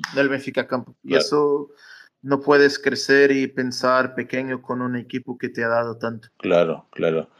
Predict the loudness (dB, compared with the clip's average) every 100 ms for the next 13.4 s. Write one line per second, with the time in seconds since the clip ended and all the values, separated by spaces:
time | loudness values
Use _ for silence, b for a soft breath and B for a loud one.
0 | B B -4 2 2 2 0 0 0 -2
1 | -2 0 0 4 2 4 4 4 4 0
2 | -4 -2 0 2 2 2 2 2 2 0
3 | -2 -2 0 0 0 0 -2 -4 0 2
4 | 4 0 -4 -10 -10 -10 -10 -6 -6 0
5 | 4 4 4 -4 -2 2 2 -2 -6 -4
6 | -4 -8 _ -12 -10 -8 -8 -8 -10 _
7 | _ _ -14 -8 0 4 6 4 -4 -4
8 | -2 -2 0 0 0 0 -4 -10 -4 -2
9 | 2 2 2 0 0 2 2 -2 -14 _
10 | _ _ _ _ -8 -2 0 -2 -2 -6
11 | -6 -8 -12 -14 -20 _ _ _ -4 -2
12 | 0 2 4 2 0 0 2 2 2 0
13 | -2 -2 -2 -4